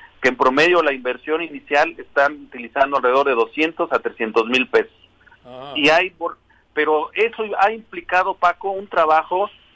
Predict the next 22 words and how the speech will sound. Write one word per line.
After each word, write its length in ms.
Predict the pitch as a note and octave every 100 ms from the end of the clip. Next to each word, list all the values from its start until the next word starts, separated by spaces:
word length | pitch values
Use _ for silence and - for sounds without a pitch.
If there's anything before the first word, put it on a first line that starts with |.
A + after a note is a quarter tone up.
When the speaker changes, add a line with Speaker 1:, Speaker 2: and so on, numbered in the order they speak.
| _ F#3+ G#3+
Speaker 1:
impresionante 800 | A3 F#3+ - E3+ F3+ A3 G#3+ D3
de 120 | C3+
más 200 | D3+ F#3
de 100 | F#3
doce 340 | E3+ F3+ -
horas 300 | E3 E3+ D#3
diarias 580 | C3+ D3+ E3 E3 E3 E3 - _ _ _
de 400 | - B2+ C3+ C3+ C3
trabajo 420 | C3 D3 D#3 F3
excedente, 840 | - - C3+ D3+ D#3+ _ E3 E3 _ _ _
porque 320 | C#3 C#3 -
el 80 | C#3+
gobierno 400 | C3+ C#3 F3+ G3
no 140 | F#3+ G3
tiene 260 | F#3+ G#3+
la 140 | F#3 C#3+
desregulación 1000 | C3+ B2 C3 B2+ B2 A#2+ D3+ F3 A3+ A#3 - - - _ _ _ -
y 120 | D#3
tampoco 600 | C3+ B2+ - A3 - G#3+
hay 80 | F#3
la 120 | D3+
voluntad 680 | C#3+ C#3 C#3 - D3 D3+